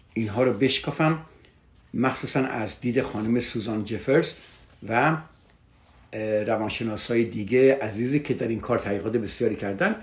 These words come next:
و از کیسایی که خودم در مطب خودم داشتم صحبت کنم. پس اگر شما الان باور ندارید، من اینو می‌فهمم. عزیز را از دست دادید،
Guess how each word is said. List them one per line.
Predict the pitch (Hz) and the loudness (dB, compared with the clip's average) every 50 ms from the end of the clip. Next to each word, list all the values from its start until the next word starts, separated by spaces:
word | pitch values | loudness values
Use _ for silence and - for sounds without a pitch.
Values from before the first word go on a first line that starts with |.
| - - - - - - | -12 -20 -20 -8 2 4
و | 165 | 4
از | 185 170 - - | 4 4 2 2
کیسایی | - 147 131 - - 143 139 135 | 2 2 2 4 4 4 4 4
که | - 147 | 2 -2
خودم | - - 127 120 123 120 113 110 | -2 -2 0 2 2 2 2 0
در | 101 - 113 110 | 0 -2 -2 -2
مطب | 110 110 107 110 - - 110 110 | -2 -4 -6 -4 -4 -4 -4 -4
خودم | 104 - 120 113 107 107 | -4 -4 -4 -4 -4 -4
داشتم | 92 - - - - 175 180 - - - - - - | -4 -8 -4 0 0 2 2 0 -4 -12 -20 -20 -18
صحبت | - - - 131 120 135 143 - | -10 -4 0 2 4 4 2 2
کنم. | - 180 196 226 240 240 - - - - - - - _ _ _ _ - _ _ _ _ _ _ _ _ _ _ _ _ _ _ _ _ _ _ _ _ _ _ _ _ _ _ _ _ _ _ _ _ _ _ _ - | 2 2 4 4 2 0 -4 -12 -20 -20 -20 -20 -20 _ _ _ _ -20 _ _ _ _ _ _ _ _ _ _ _ _ _ _ _ _ _ _ _ _ _ _ _ _ _ _ _ _ _ _ _ _ _ _ _ 2
پس | 156 151 151 - - - - | 4 4 4 2 -2 -4 2
اگر | - 143 147 143 143 127 | 2 4 6 6 6 6
شما | - - - 165 156 147 139 135 - | 4 2 2 4 6 6 6 4 4
الان | 135 135 131 131 135 117 | 4 4 6 6 4 6
باور | 117 131 127 120 135 127 127 | 6 6 6 8 6 6 6
ندارید، | 127 127 123 120 123 135 147 190 190 185 160 | 4 2 2 2 4 6 6 6 6 4 4
من | 135 143 151 - - | 4 4 4 4 4
اینو | 156 147 143 | 6 6 8
می‌فهمم. | 131 127 - - - 104 98 104 101 101 101 104 - - - _ _ _ _ _ | 6 6 2 0 -4 -6 -4 -4 -6 -6 -8 -10 -12 -14 -18 _ _ _ _ _
عزیز | - 123 - 113 135 143 131 117 127 | 0 0 2 4 4 4 4 4 4
را | 120 113 | 2 2
از | 107 104 90 | 2 0 -2
دست | 104 101 95 - - - | -4 -4 -4 -6 -6 -6
دادید، | 127 113 101 95 107 104 98 - | -4 -4 -4 -2 -4 -4 -4 -6